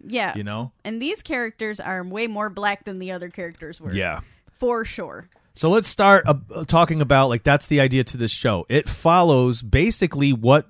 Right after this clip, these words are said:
Speaker 2: almost what the theme song is. You
Speaker 1: Yeah.
Speaker 2: listen to the theme song, that's exactly what happens in this episode with all of this extra stuff, right?
Speaker 1: Yeah. Plus, add a little Jerry Springer to it. Like, this shit
Speaker 2: Yeah.
Speaker 1: is crazy.
Speaker 2: Yes.
Speaker 1: So you open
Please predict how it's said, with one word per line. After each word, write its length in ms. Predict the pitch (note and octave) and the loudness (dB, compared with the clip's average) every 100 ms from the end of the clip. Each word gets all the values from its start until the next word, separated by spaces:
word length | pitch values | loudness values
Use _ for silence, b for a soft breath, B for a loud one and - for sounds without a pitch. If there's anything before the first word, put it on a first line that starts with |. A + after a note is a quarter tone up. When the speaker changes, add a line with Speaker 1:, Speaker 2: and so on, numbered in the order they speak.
| _ _ _ - | _ _ _ -2
Speaker 2:
almost 280 | F#3 E4+ - | 2 2 4
what 140 | D3+ | 2
the 80 | A2+ | 0
theme 340 | - B2 E3+ A#3 | -4 4 6 6
song 360 | - A#2 G#2+ A2 | 4 2 2 -4
is. 380 | F#2 D#2+ - - b | -6 -8 -12 -16 b
You 140 | E4 | 6
Speaker 1:
Yeah. 40 | E3+ | 8
Speaker 2:
listen 240 | A#3+ C4+ | 8 6
to 80 | A3+ | 4
the 80 | E3 | 4
theme 260 | E3+ G#3 | 0 -2
song, 340 | G3+ A#3 A#3+ E3+ | 0 0 0 0
that's 180 | F3 D3+ | 0 -2
exactly 400 | C3+ D#3 E3+ D3+ | 0 0 2 2
what 160 | D3 | 4
happens 400 | C#3+ C#3 C3+ B2 | 4 2 0 -2
in 80 | C3 | -2
this 160 | B2 C3 | -2 -2
episode 420 | B2 A#2 A2 G#2+ | -2 -2 -2 0
with 120 | G#2+ | 0
all 200 | C3+ C3 | 2 2
of 80 | C3 | 2
this 160 | A#2 - | 0 -4
extra 320 | A2+ - G#2 | -6 -6 -8
stuff, 360 | - G2+ D#2+ F#2+ | -6 -6 -6 -6
right? 280 | F#2+ B2 - F#3 | -6 -6 -10 -6
Speaker 1:
Yeah. 240 | C#4 E4 C#4 - _ _ _ - | 0 0 0 -6 _ _ _ -12
Plus, 360 | - C4+ C4 B3+ | -6 -4 -4 -6
add 280 | A3 A#3 | -6 -4
a 40 | A#3 | -6
little 240 | B3 A3+ | -8 -8
Jerry 260 | G#3+ A3+ G3+ | -8 -6 -8
Springer 340 | - C4 E4 A3 | -8 -6 -6 -4
to 200 | B3 A#3+ | -6 -6
it. 160 | - | -6
Like, 200 | A#3+ A#3 G#3+ | -4 -4 -4
this 160 | F4+ | -4
shit 120 | - D4 | 4 4
Speaker 2:
Yeah. 180 | C4+ | 4
Speaker 1:
is 80 | - | -4
crazy. 720 | - G#3 F2+ F#3 A#3+ D4+ A3 G#2+ | -14 -14 -12 -6 -6 -4 -8 -2
Speaker 2:
Yes. 380 | A#2+ A#2+ - | 0 0 -2
Speaker 1:
So 420 | - - - C4+ C4 | -10 -10 -4 -4 -4
you 200 | B3+ - | -6 -2
open 560 | D#4+ - F#4+ F#4+ F#4 | -2 -2 -6 -6 -8